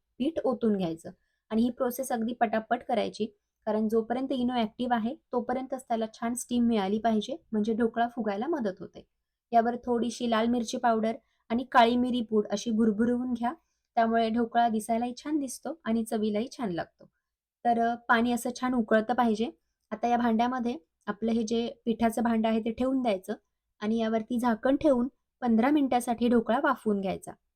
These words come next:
अधूनमधून झाकण काढायचं नाही, पंधरा मिनिटं अजिबात डिस्टर्ब करायचं नाही, असंच ठेवून द्या. आणि मध्यम गॅसवरती ढोकळा वाफवून घ्या, गॅस अजिबात कमी करू नका. तर एक साधारण पंधरा मिनिटं झालेत. आता आपण झाकण काढून बघू ढोकळा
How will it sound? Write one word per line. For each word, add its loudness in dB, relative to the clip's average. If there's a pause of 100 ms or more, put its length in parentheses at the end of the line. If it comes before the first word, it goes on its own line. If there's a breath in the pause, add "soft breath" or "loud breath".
(160)
अधूनमधून 0
झाकण -2
काढायचं 0
नाही, 0
पंधरा 4
मिनिटं 0
अजिबात -4
डिस्टर्ब -4
करायचं -6
नाही, -6
असंच -2
ठेवून -8
द्या. -14 (380)
आणि 0
मध्यम 2
गॅसवरती 0
ढोकळा 2
वाफवून -2
घ्या, -4 (220)
गॅस -2
अजिबात -4 (120)
कमी 4
करू -2
नका. -14 (960)
तर 2
एक -2
साधारण 4 (140)
पंधरा 6
मिनिटं 2
झालेत. 2 (400)
आता -2
आपण 0
झाकण 0
काढून 4
बघू 2 (380)
ढोकळा 2